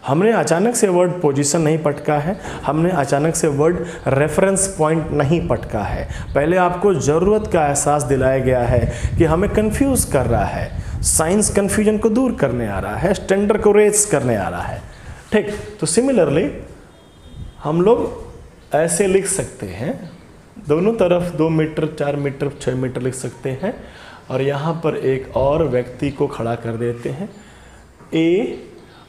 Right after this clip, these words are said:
और B, दो person खड़े हैं। This will be the origin रहेगा, no problem।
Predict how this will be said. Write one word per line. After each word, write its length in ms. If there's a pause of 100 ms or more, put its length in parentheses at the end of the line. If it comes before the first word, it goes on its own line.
और 300
B, 480 (520)
दो 360
person 560
खड़े 300
हैं। 360 (960)
This 240
will 220
be 80 (100)
the 60 (120)
origin 420 (120)
रहेगा, 520
no 200
problem। 460